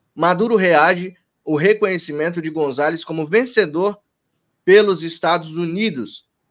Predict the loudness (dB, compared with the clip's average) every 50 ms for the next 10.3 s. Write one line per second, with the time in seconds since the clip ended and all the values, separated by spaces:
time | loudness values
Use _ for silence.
0 | _ _ _ _ _ _ _ _ _ _ _ _ _ -8 -2 0 0 2 2 2
1 | 2 0 0 -2 -10 _ -4 -2 -2 0 2 0 0 0 -2 -2 -4 -4 -6 -8
2 | -10 -12 -14 _ _ -10 -2 0 0 0 2 0 -2 0 0 -2 -2 -2 -2 0
3 | 2 2 2 2 0 -2 -4 -6 -10 -12 -12 -8 -6 -4 -2 -2 -2 -2 -2 -2
4 | -2 -2 -4 -10 -12 -12 -8 -6 -6 -6 -6 -8 -6 -4 -4 -4 -4 -4 -8 -8
5 | -6 -4 -2 0 0 0 0 -2 -4 -8 _ _ _ _ _ _ -4 -2 -2 0
6 | 0 -2 -2 0 2 2 2 2 0 0 2 2 2 0 -2 _ _ _ _ _
7 | _ _ -2 2 2 2 2 0 -4 -8 -8 -8 -10 -6 0 2 4 4 4 4
8 | 2 -2 -6 -12 -18 _ _ _ _ _ _ _ _ _ _ _ _ _ _ _
9 | _ _ -6 -2 0 2 2 2 2 2 0 -2 -2 0 2 2 2 2 4 4
10 | 4 4 4 2 -2